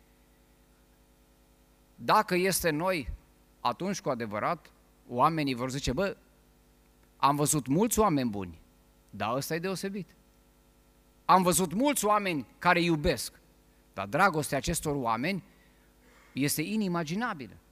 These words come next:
Ei, ăsta e Duhul Sfânt și noi avem nevoie de ea. Doamne, dă-ne Duhul Sfânt. Mai sunt multe lucruri care, pentru care ne-a fost dat Duhul Sfânt. Darurile Duhului Sfânt.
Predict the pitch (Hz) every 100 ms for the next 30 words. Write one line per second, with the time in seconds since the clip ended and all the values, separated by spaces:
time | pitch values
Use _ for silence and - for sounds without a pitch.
0 | _ _ _ _ _ _ _ _ 160 185
1 | 185 - 170 190 175 175 - 208 123 -
2 | _ _ _ _ _ - 156 170 151 170
3 | 156 131 135 120 117 101 101 175 151 135
4 | 156 139 127 110 - 104 87 - _ _
5 | - - - - - - 175 185 208 202
6 | 294 320 247 226 240 277 247 220 - -
7 | 220 202 226 220 247 240 226 190 233 196
8 | 208 208 180 180 120 - _ _ _ 160
9 | 170 294 320 311 277 220 180 170 156 135
10 | - 110